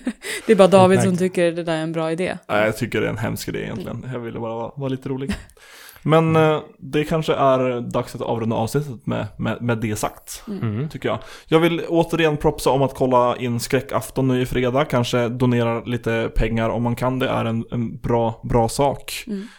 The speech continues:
Speaker 3: Eh, jag kommer streama klockan femton, du kommer streama klockan tjugoett, men det är alltså tolv timmar av goodiness och, eh, spelpersoner.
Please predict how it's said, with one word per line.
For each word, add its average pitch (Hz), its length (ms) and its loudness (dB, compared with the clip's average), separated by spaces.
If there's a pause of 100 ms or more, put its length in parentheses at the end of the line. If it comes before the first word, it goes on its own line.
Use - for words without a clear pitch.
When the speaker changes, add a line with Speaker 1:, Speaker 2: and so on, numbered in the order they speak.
(120)
Speaker 3:
Eh, 110 640 -2
jag 151 200 4
kommer 147 240 0
streama 143 360 -4
klockan 147 240 -4
femton, 156 680 -2
du 143 160 -4
kommer 143 180 -6
streama 139 280 -6
klockan 131 180 -4
tjugoett, 151 300 -2
men 131 100 -2
det 131 60 0
är 131 40 2
alltså 127 180 -2
tolv 131 300 -2
timmar 123 360 -2
av 117 340 -4 (440)
goodiness 123 640 2
och, 113 400 -6
eh, 110 240 -2 (440)
spelpersoner. 120 720 0